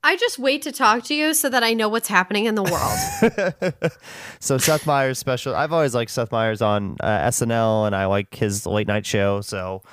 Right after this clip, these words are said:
Speaker 2: special, if you like either of those, his special is right along the same lines. So
Speaker 1: Oh my
Speaker 2: very
Speaker 1: gosh,
Speaker 2: funny.
Speaker 1: me too.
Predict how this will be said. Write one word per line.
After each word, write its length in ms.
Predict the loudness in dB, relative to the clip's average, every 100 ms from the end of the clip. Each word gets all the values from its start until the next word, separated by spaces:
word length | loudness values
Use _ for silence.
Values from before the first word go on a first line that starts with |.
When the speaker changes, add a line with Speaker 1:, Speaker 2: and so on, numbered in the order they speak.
| -20
Speaker 2:
special, 480 | -6 0 0 2 0
if 140 | 0 0
you 80 |
like 200 | 0 0 0
either 180 | 0
of 60 | 2
those, 280 | 2 2 0
his 140 | -2
special 380 | -2 -4 -4 -6
is 140 | -8 -6
right 200 | -4 -2
along 200 | -2 -4
the 60 |
same 260 | -4 -2 -2
lines. 340 | -2 -2 -2
So 380 | -2 0 0 0 -4 -16 -8
Speaker 1:
Oh 100 | -2
my 80 | 2
Speaker 2:
very 120 | 4
Speaker 1:
gosh, 140 | 4 4
Speaker 2:
funny. 260 | 2 2
Speaker 1:
me 60 | 0
too. 340 | -2 -2 -4